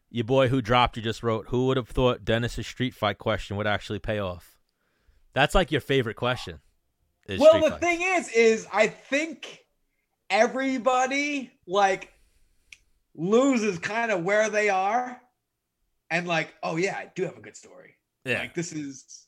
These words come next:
Speaker 1: I'd have to listen to a few more. My favorite so far was Joey Beltran's, where Joey Beltran said he was eating the burrito and the kid was like, "What are you gonna do, fat ass?" And he put, and he put his burrito down and then fucked the kid up.
Speaker 2: Yo,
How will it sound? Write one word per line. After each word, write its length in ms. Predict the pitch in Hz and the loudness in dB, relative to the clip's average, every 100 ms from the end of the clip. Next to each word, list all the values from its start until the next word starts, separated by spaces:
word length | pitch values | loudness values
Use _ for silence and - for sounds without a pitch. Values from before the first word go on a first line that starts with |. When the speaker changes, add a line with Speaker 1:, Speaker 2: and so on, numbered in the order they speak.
| - | -8
Speaker 1:
I'd 140 | 131 | -2
have 200 | 180 185 | 0 0
to 80 | 196 | -2
listen 340 | 156 156 156 160 | -2 -2 -2 -4
to 140 | 156 | -4
a 40 | 139 | -4
few 160 | 147 | -4
more. 160 | 139 117 | -4 -2
My 200 | 127 147 | 0 -2
favorite 400 | - 165 143 - | -2 -2 -2 -4
so 140 | 135 | -4
far 240 | - 143 123 | -2 0 0
was 140 | 107 | -2
Joey 260 | 123 117 98 | -2 -4 -2
Beltran's, 760 | 110 104 95 82 76 - - _ _ _ _ _ _ _ _ _ | -4 -4 -6 -10 -14 -20 -20 _ _ _ _ _ _ _ _ _
where 140 | - 107 | -4 0
Joey 220 | 120 110 | 2 2
Beltran 440 | 120 117 - 120 | 2 0 0 -2
said 160 | 110 113 | -2 -4
he 60 | 107 | -4
was 120 | 104 | -6
eating 200 | 127 117 | -8 -8
the 60 | |
burrito 400 | 107 117 127 127 120 | -6 -2 0 0 -2
and 80 | |
the 40 | 101 | -4
kid 120 | 127 | -6
was 160 | 110 101 | -4 -4
like, 140 | 104 | -4
"What 120 | 156 | -4
are 40 | 185 | -4
you 120 | 214 | -2
gonna 180 | 208 156 | -2 0
do, 160 | 139 | -2
fat 440 | - - 135 131 135 | -4 -2 0 2 0
ass?" 560 | 143 156 165 - - _ _ - | -2 -2 -4 -8 -16 _ _ -10
And 120 | 98 | -6
he 40 | |
put, 160 | 123 131 - | -2 -2 0
and 100 | 113 | -2
he 60 | |
put 160 | 113 127 | 2 0
his 80 | 104 | 0
burrito 320 | 123 127 131 | -2 0 2
down 220 | 127 127 | 2 2
and 100 | 113 | -2
then 60 | 107 | -4
fucked 240 | 117 101 | -6 -8
the 60 | - | -6
kid 120 | 135 | 2
up. 140 | 190 | 4
Speaker 2:
Yo, 280 | 180 143 117 | 4 2 0